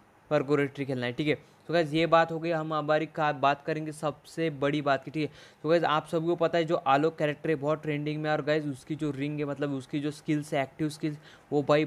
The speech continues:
बहुत ही सही है, ठीक है। So गाइस, अभी भी यहीं पे एक बड़ा मेजर चेंज हमें देखने को मिल रहा है, जहाँ पे जो है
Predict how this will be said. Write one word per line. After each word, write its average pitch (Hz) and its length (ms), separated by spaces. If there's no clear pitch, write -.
बहुत 139 300
ही 147 60
सही 131 220
है, 127 60
ठीक 151 140
है। 131 100
So 156 60
गाइस, 160 180
अभी 139 320
भी 180 180
यहीं 143 320
पे 165 180
एक 139 160
बड़ा 147 200
मेजर 151 300
चेंज 151 300
हमें 151 180
देखने 143 280
को 151 40
मिल 147 80
रहा 156 80
है, 147 60
जहाँ 143 280
पे 147 80
जो 147 100
है 160 140